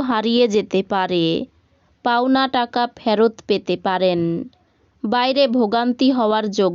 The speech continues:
রয়েছে। মাথার যন্ত্রণা বাড়তে পারে। সংসারে ভুল বোঝাবুঝি বৃদ্ধি পেতে পারে। বন্ধুদের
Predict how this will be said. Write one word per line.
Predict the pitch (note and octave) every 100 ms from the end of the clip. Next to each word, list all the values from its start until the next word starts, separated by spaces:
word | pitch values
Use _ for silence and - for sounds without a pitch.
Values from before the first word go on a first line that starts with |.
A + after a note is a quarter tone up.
| F#3
রয়েছে। | F#3 F3+ F#3 - G#3 F3 E3 - _ _ _ _ -
মাথার | A#3 B3 B3 - C4+ B3+
যন্ত্রণা | B3 A#3 A#3+ A#3+ B3 A#3 A3+ G#3+ _ -
বাড়তে | G3+ G#3 A3 - G#3
পারে। | G#3 F#3+ F#3+ F3+ E3+ E3+ - _ _ _ _
সংসারে | - C4 A#3+ C4 D4+ C4 C4
ভুল | A3+ A#3 A3+
বোঝাবুঝি | G#3+ A#3+ B3+ B3+ B3+ A3+ C4
বৃদ্ধি | G#3 G#3+ G3 F3+ A#3+
পেতে | A#3+ G3+ - F#3
পারে। | F#3 F#3 F#3 F3 E3 - _ _ _ _ _ -
বন্ধুদের | G3+ A3+ A#3+ B3 A#3+ B3